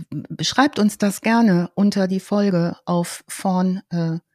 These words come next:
Speaker 1: Steady
Speaker 2: denke ich gerade falsch. Wer,
Speaker 1: Dingsbums.
Speaker 2: wer bei vier Sachen die Wahrscheinlichkeit eins zu vierundzwanzig, dass man's zufällig richtig hat? Vier mal drei mal zwei?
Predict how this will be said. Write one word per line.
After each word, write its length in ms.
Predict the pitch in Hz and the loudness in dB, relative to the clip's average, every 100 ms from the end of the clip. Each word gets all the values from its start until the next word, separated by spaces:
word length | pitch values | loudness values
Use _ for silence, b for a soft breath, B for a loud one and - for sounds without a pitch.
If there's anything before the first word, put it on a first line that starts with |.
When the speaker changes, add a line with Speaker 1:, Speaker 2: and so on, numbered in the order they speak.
| _ _ _ _ _ _ _ _ | _ _ _ _ _ _ _ _
Speaker 1:
Steady 300 | - - 170 | -10 -4 0
Speaker 2:
denke 220 | 135 160 | 2 2
ich 140 | 170 - | 0 -2
gerade 220 | 160 160 | -2 -2
falsch. 340 | - - 165 | -2 -4 -2
Wer, 120 | 139 165 | 0 0
Speaker 1:
Dingsbums. 260 | 165 - 151 | 0 0 0
Speaker 2:
wer 100 | 160 | 0
bei 140 | 175 | 0
vier 300 | - - 190 | -4 -2 -2
Sachen 340 | 170 175 190 | 0 -2 -2
die 100 | 160 | -2
Wahrscheinlichkeit 540 | 147 135 160 170 147 143 | -2 -2 -2 -2 -4 -6
eins 180 | 143 - | -8 -8
zu 80 | |
vierundzwanzig, 800 | 156 - 147 139 - 135 - 165 | -8 -2 -2 -2 -2 -4 -4 -6
dass 240 | - 135 - | -6 -6 -4
man's 400 | 131 123 - - | -4 -4 -10 -10
zufällig 500 | 160 151 165 147 - | -10 -4 -4 -4 -6
richtig 360 | 131 - 151 | -6 -6 -4
hat? 180 | 170 - _ _ _ _ _ _ _ _ b b b b | -4 -6 _ _ _ _ _ _ _ _ b b b b
Vier 140 | 147 | 0
mal 120 | 156 147 | 0 0
drei 160 | 135 | 0
mal 160 | 143 131 | 0 -2
zwei? 380 | - 120 175 | -2 -2 -2